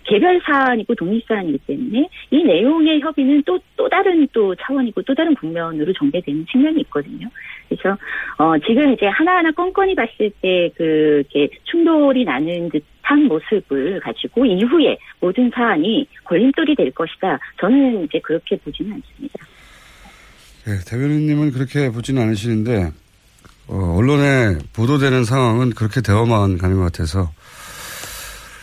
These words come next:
Speaker 1: 네, 앞으로
Speaker 2: 어.
Speaker 1: 지켜보시면 아시겠지만,
Speaker 2: 알겠습니다.
Speaker 1: 어, 또 이후의 과정이 대화가 원활히 이루어지고 또, 어, 원활한 어떤 국회 일정이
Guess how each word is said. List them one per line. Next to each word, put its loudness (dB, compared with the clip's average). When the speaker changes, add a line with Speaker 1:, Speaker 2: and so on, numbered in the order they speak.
Speaker 1:
네, 0
앞으로 4
Speaker 2:
어. 4
Speaker 1:
지켜보시면 2
아시겠지만, -6
Speaker 2:
알겠습니다. -4
Speaker 1:
어, -2
또 2
이후의 2
과정이 0
대화가 -4
원활히 0
이루어지고 0
또, 2
어, -2
원활한 2
어떤 -4
국회 -2
일정이 -2